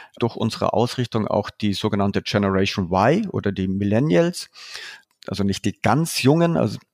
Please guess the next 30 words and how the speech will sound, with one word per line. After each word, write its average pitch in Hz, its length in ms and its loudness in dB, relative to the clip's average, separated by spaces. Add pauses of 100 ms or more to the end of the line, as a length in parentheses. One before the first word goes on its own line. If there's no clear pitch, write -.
(300)
also - 180 -2
nicht 104 200 -2
die 101 80 0
Generation 98 500 -2
Z - 280 0
oder 98 220 -2
A, 98 140 2
sondern 95 300 -4
Generation 90 580 -6
Y, 98 380 0
so - 160 -20
wie 98 40 -6
man 92 140 -6
die 95 120 -6
nennt. 104 360 -2 (340)
Aber 120 440 2 (380)
letztendlich 117 460 2
wollen 123 160 4
wir 131 60 8
es - 120 0
nicht - 260 0
nur 131 260 6
am, 107 160 2
am 104 160 2
Alter 156 580 4
festmachen, 123 540 0
sondern 107 240 0
so 107 240 -4
wie 113 80 0
die 104 320 2